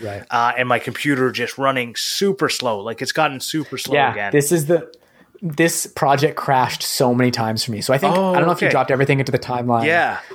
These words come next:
Speaker 1: But, uh, I think it was six hours total with, between the both of us.
Speaker 2: Yeah. Well, so I didn't
Speaker 1: Like
Speaker 2: drop all of your spoon ones. So I looked through and, like, fa-, all,
Speaker 1: Yeah.
Speaker 2: all of your, oh no, I hope you're gonna announce it.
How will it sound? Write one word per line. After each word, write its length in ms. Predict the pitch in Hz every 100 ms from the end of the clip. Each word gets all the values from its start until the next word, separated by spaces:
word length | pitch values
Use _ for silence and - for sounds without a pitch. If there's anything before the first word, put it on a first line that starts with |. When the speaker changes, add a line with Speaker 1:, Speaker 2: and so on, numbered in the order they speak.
| -
Speaker 1:
But, 200 | - 120
uh, 220 | 120 117 131
I 60 |
think 140 | 135 160
it 40 |
was 140 | 160 -
six 280 | 160 147
hours 400 | 143 127 135 131
total 380 | - 113 120 156
with, 300 | 151 139 127 - -
between 260 | 139 139
the 80 | 135
both 220 | 120 120
of 80 | 143
us. 140 | 160 -
Speaker 2:
Yeah. 320 | 127 117 98 -
Well, 280 | 165 180 -
so 160 | 170
I 100 | 165
didn't 140 | 170 151
Speaker 1:
Like 40 |
Speaker 2:
drop 280 | 165 160 -
all 200 | 143 143
of 140 | 135
your 200 | 123 127
spoon 440 | 120 - 123 123 117
ones. 420 | 104 90 - -
So 180 | - 147
I 100 | 135 139
looked 340 | 135 151 -
through 200 | 139 143
and, 100 | 127
like, 180 | 120 113
fa-, 260 | - 127 120
all, 180 | 131 131
Speaker 1:
Yeah. 120 | 123
Speaker 2:
all 140 | 123 135
of 120 | 120
your, 300 | 123 117 107 _ - - -
oh 340 | 131 131 117
no, 300 | 117 123 107
I 100 | 107
hope 220 | 110 135 147
you're 160 | 135
gonna 380 | 127 127 135 120
announce 380 | 117 123 123 -
it. 120 | -